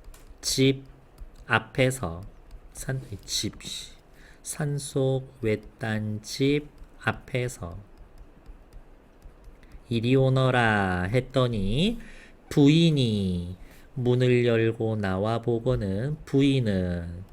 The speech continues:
힘들게 쫓겨다니면서 살아야 했었던 백성을 대표하는 인물이죠. 초가집 안으로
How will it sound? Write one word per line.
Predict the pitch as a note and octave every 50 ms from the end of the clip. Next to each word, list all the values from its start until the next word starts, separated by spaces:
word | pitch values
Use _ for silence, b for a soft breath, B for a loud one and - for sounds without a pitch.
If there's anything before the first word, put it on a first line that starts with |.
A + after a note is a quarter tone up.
| - - - - - - - - -
힘들게 | - - - F3+ E3 D3+ D#3 C#3+ C3+ C3 B2 - B2+ A#2 A#2 A#2 A#2 A#2
쫓겨다니면서 | - - E3 E3+ - F3 E3 D3+ D3 C#3 C3 B2+ B2 A#2+ A#2 A2 G#2+ G2+ - A2 G#2+ G#2+
살아야 | - - - B2+ A#2+ A#2+ A2+ A2 G#2+ G#2 G2+
했었던 | G2+ G2+ A2+ G2 - - - G2 F2+ - - - G2+ F#2+ F#2+ - -
백성을 | - G#2+ G2+ - - - - A2+ A2 G#2+ G#2+ G#2+ G#2 F#2+
대표하는 | - - G#2 F#2 - - - - B2+ A#2+ A#2 B2 A#2+ A2 A2 G#2+ G#2
인물이죠. | G2 G2 G2+ G#2+ G#2+ A2 G#2 F#2+ F2 - - - E2 - - - - - - - - - B B B B B B B B B B B B
초가집 | - - - G#3+ G3 G3 F#3 F3+ F3 - D#3+ D#3 D3+ - - -
안으로 | G#2+ G#2+ A2 B2+ C3+ A#2+ G2 F2+ F#2+ C3+ G3 G#3+